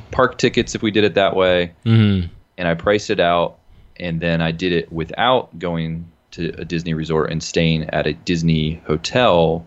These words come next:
Speaker 1: like one of the Disney friend hotels or whatever they call
Speaker 2: Yeah,
Speaker 1: it,
Speaker 2: yeah.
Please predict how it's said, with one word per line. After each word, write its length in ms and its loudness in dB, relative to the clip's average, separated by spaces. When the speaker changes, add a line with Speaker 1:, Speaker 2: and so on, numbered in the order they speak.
Speaker 1:
like 180 -2
one 120 0
of 40 2
the 80 -2
Disney 400 -2
friend 400 2
hotels 360 0
or 40 -2
whatever 200 0
they 80 2
call 220 4
Speaker 2:
Yeah, 160 4
Speaker 1:
it, 60 0
Speaker 2:
yeah. 200 -2